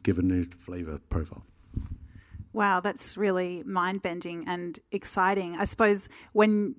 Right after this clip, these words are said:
Speaker 2: you, you have to bring your staff on the journey, but then they have to bring customers on the journey. Do you find that once the staff are engaged, that it becomes an easy sell to customers, apart from the Commonwealth Bank people? Or is that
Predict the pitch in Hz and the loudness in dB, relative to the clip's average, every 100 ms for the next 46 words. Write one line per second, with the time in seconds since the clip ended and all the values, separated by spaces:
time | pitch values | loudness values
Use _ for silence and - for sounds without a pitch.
0 | - 214 214 208 208 - 226 185 160 - | 0 0 2 2 0 2 2 2 0 4
1 | 190 220 220 185 180 175 170 165 170 185 | 6 6 6 0 0 0 0 0 2 2
2 | 202 202 - 190 175 165 151 226 - 214 | 0 -2 -2 -2 -2 -4 2 2 4 0
3 | 185 165 160 - 180 170 165 175 165 156 | -2 -4 -8 -4 -4 -2 -2 0 0 0
4 | 151 143 185 - 220 214 202 - 190 190 | 0 -4 -8 -4 0 2 2 4 4 4
5 | 196 196 190 - 185 170 151 - _ 185 | 2 -2 -4 0 2 2 0 -10 _ 0
6 | 190 180 - 196 - 175 175 - 185 180 | 0 2 0 0 4 4 4 2 -4 -2
7 | 165 175 170 - 180 - - - - 185 | 0 0 -2 -2 -2 -2 -8 -8 -2 0
8 | 180 180 170 - - - _ 190 - - | 0 -4 -4 -4 -6 -20 _ -6 -6 -10
9 | - 190 208 196 208 196 - 185 196 202 | -2 0 0 0 -2 -2 0 2 4 2
10 | 202 - 202 196 196 208 - 233 - - | 0 0 2 2 0 -6 2 2 2 -2
11 | 175 - - - 160 165 160 165 - 185 | -6 -4 -6 -6 -6 -6 -6 -6 -4 -6
12 | - 220 262 - - - - - 214 208 | -2 -2 -2 -6 -20 -20 -10 2 6 6
13 | 190 214 190 202 | 6 6 8 6